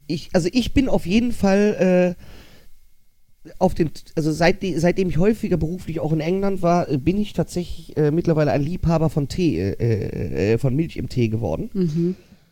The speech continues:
Speaker 1: Ähm, weil man, egal wie lang der Tee schon gezogen hat, er dann trinkbar wird.
Speaker 2: Ja.
Speaker 1: Ohne dass man jetzt da fünf Löffel Zucker auf die Tasse, äh, draufschaufeln muss.
Speaker 2: Ja. <laughs>
Speaker 1: Ja, also, äh,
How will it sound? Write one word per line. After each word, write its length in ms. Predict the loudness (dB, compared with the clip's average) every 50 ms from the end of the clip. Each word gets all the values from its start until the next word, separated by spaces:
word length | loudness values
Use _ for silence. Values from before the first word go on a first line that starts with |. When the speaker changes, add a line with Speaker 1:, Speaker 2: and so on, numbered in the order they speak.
| _ _ -4
Speaker 1:
Ähm, 640 | 0 2 2 4 2 2 0 0 -2 -2 -2 -4 -8 -10 -18 -20 -20 -20 -20 -20 -20 -20 -16 -10 -4
weil 180 | 0 2 2 2
man, 120 | 2 0
egal 340 | 0 0 2 2 2 2 2
wie 60 | 2
lang 200 | 0 0 0 0
der 140 | 0 -2 -2
Tee 160 | -2 -4 -6
schon 180 | -4 -2 -2 -2
gezogen 420 | -2 -2 -2 -2 -2 0 0 0
hat, 120 | 0 0 0
er 80 | -2 -4
dann 140 | -2 -2 -2
trinkbar 380 | -2 -2 -2 -2 -4 -6 -6
wird. 300 | -6 -8 -12 -12 -14 -18 -12 -6 -4
Speaker 2:
Ja. 120 | -2 0 4
Speaker 1:
Ohne 240 | 4 4 4 4 2
dass 180 | 2 0 0 0
man 120 | 0 2
jetzt 180 | 2 0 0 0
da 80 | 0 0
fünf 240 | 2 0 0 2
Löffel 240 | 0 0 2 0 -2
Zucker 240 | -2 -2 -4 -2 -4
auf 120 | -4 -4 -6
die 80 | -8
Tasse, 640 | -6 -6 -6 -4 -6 -8 -8 -6 -6 -4 -4 -6 -8 -10
äh, 340 | -14 -20 -20 -20 -20 -12 -4
draufschaufeln 600 | 0 2 2 2 2 0 0 0 -2 -4 -6 -6
muss. 280 | -6 -8 -8 -10 -12 -12 -8
Speaker 2:
Ja. 200 | -6 -4 -4 -4 -6 -8 _ _ _ _ -20 -20 -20 -20 -20 -20 _ _ _ _ _ _ -20 -16 -10 -10
<laughs> 60 | -10 -10 -8 -12 -12 -12 _ _ _ _ _ _ _ _ -20 -20 -20 -20 _ _ _ _ _ _ -20 _ _ _ _ _ _ _ -10 -4
Speaker 1:
Ja, 260 | -2 0 0 0 0
also, 540 | 0 0 0 2 2 2 2 4 2 2 2
äh, 400 | 2 2 2 4 4 4 4 2